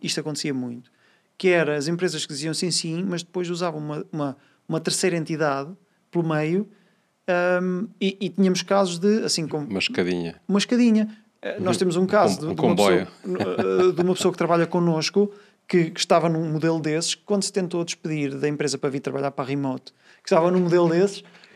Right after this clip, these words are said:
Speaker 1: que teve que enviar quatro cartas de, de, de despedimento para endereços de empresas diferentes porque n-,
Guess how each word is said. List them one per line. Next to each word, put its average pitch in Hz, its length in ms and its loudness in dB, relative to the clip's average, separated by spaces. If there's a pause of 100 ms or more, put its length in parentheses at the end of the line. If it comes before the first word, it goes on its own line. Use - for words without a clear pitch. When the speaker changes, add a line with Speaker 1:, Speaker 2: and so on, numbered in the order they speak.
(220)
Speaker 1:
que - 60 -10
teve 208 220 2
que 214 120 -4
enviar 196 340 4
quatro 196 320 2
cartas 180 460 2
de, 160 340 0
de, 156 260 -2
de 160 120 -4
despedimento 170 580 -2
para 180 140 2
endereços 180 440 2
de 170 60 -2
empresas 160 440 -4
diferentes 180 300 -2
porque 196 240 -6
n-, 196 120 -2